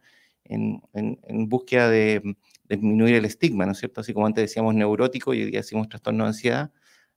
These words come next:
antes decíamos demencia, hoy día decimos trastornos cognitivos, porque hay que ser muy cuidadoso con el estigma que se levanta con las personas, eh, y tratar de también dar facilidades para que las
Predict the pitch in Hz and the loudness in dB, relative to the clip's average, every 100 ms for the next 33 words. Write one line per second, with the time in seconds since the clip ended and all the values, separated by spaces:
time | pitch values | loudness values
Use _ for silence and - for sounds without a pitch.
0 | _ - _ 110 107 107 113 113 110 104 | _ -20 _ -6 -2 -4 0 0 2 4
1 | 120 127 123 110 110 110 110 110 - 110 | 4 2 2 2 2 0 -4 -4 -4 -2
2 | 107 - 107 107 110 151 139 117 - 110 | -2 -6 -4 -2 0 0 0 -4 -12 -6
3 | 117 110 117 113 _ _ _ _ - 107 | -2 0 0 -4 _ _ _ _ -2 2
4 | 101 110 117 139 135 131 120 - 127 127 | 4 4 2 -2 0 2 0 -4 -2 0
5 | 131 127 123 123 127 127 123 127 120 120 | 0 -2 0 2 2 0 0 0 -2 -8
6 | - _ - 117 - 87 120 _ _ _ | -20 _ -10 -10 -6 -6 -6 _ _ _
7 | _ _ _ - 101 101 101 98 98 - | _ _ _ -4 -2 0 0 -2 -4 -8
8 | _ - 113 120 131 147 143 139 123 123 | _ -6 0 2 4 6 4 4 2 4
9 | 143 139 147 143 139 135 113 110 135 160 | 2 4 2 2 -4 -2 -2 0 0 -2
10 | 151 135 123 123 120 | -4 -6 -4 -6 -6